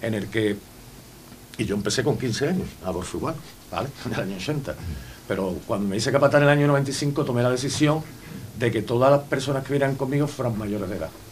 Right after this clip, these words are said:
¿vale? Ante la ley es un poco, es igual, diecisiete, dieciocho, pero bueno, ¿vale? Una persona que toma la decisión de meterse debajo de un paso con dieciocho años, pues bueno, si existe algún problema, pues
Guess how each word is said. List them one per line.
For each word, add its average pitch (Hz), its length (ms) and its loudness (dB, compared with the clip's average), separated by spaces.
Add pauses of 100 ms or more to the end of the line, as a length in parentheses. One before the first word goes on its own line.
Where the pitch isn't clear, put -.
(320)
¿vale? 131 180 -2 (720)
Ante 110 220 -2
la 110 120 4
ley 147 240 6
es 156 100 2
un 143 140 -2
poco, 135 480 4 (340)
es 120 80 2
igual, 123 220 6
diecisiete, 107 420 0
dieciocho, 131 460 2
pero 107 120 0
bueno, 107 200 2 (500)
¿vale? 139 220 0 (180)
Una 117 140 -2
persona 120 320 0
que 98 60 -2
toma 110 180 -2
la 120 80 2
decisión 120 420 -2
de 98 60 -4
meterse 117 360 -4
debajo 127 180 4
de 127 60 0
un 117 80 0
paso 98 220 -4
con 95 120 -6
dieciocho 113 460 0
años, 170 260 4 (720)
pues - 100 -10
bueno, 113 180 -4 (260)
si 92 260 -4
existe - 320 -6
algún 95 200 -4
problema, 110 340 -4 (640)
pues 80 260 -6